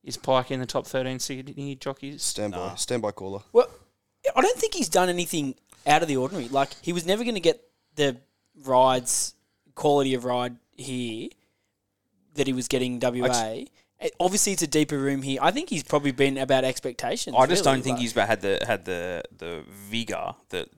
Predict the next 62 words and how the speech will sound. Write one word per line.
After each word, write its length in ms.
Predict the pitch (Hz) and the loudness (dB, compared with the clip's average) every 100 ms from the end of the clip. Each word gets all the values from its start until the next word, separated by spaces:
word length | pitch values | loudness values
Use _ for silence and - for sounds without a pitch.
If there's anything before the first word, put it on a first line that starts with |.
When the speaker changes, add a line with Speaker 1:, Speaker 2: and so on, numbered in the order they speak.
| _ _ - | _ _ -10
Speaker 3:
Sydney 340 | - 101 98 | -8 -8 -10
jocks 240 | 95 104 | -8 -4
have. 140 | 101 - | -4 -2
Even 280 | 120 147 156 | -2 -2 -6
some 120 | - | -6
of 80 | 113 | -6
the 60 | - | -6
female 340 | 117 131 95 | -6 -4 -6
jocks 240 | 98 104 | -6 -8
we 120 | 101 107 | -8 -6
have, 280 | 80 101 | -6 -6
some 220 | - 127 170 | -2 0 0
of 80 | |
the 80 | 143 | -2
stuff 200 | - 117 | -2 -2
he 100 | 123 | -6
wouldn't 360 | 117 123 147 139 | -10 -10 -8 -6
even 220 | 104 92 | -6 -8
take 360 | - 101 - - | -4 -4 -6 -12
the 100 | 98 | -12
things. 260 | 104 143 | -10 -8
When 140 | 147 196 | 0 2
I 40 | |
listen 260 | 131 - 127 | 2 0 -2
to, 140 | 123 | -2
like, 260 | 104 98 - - - - _ _ - | 2 2 0 -8 -20 -20 _ _ -12
proper 280 | - 95 - | -6 -4 -4
analysts 500 | 90 90 90 92 - | -6 -6 -8 -8 -8
and 100 | 92 | -8
pro 200 | 92 92 | -8 -8
punters, 320 | 87 78 98 | -10 -12 -10
whatever, 240 | 101 98 | -8 -4
and 260 | 90 123 143 | -4 -4 -4
listen 220 | 196 156 | -4 -4
to, 120 | 117 - | -4 -2
read 240 | 127 180 | 0 0
the 60 | 160 | -2
things 260 | - 123 | -4 -4
about 320 | 107 95 101 98 | -2 2 2 2
him 160 | 90 | -4
that 220 | 92 80 - | -6 -6 -6
he 80 | |
wasn't 400 | 101 107 117 95 | -6 -6 -6 -8
doing 300 | - 95 98 | -12 -10 -10
things 300 | - 90 95 | -12 -14 -12
that 200 | 85 - | -10 -8
the 100 | - | -6
other 200 | - 92 | -6 -10
jocks 340 | - 85 - - | -10 -10 -12 -12
would 140 | 80 | -10
have. 100 | 62 | -8
I 100 | 101 | -6
know 280 | 127 131 135 | -2 2 2
they're 320 | 113 - 123 | -2 -6 -4
not, 180 | 147 80 _ _ _ _ _ _ - | -4 -6 _ _ _ _ _ _ -6
not 140 | 131 - | -4 -4
trying 140 | 104 | -6
to 40 | |
be 60 | 90 | -6
dangerous 540 | - 92 120 95 87 - | -6 -4 -4 -6 -8 -6
and 80 | |
shit, 320 | - - 80 | -8 -8 -10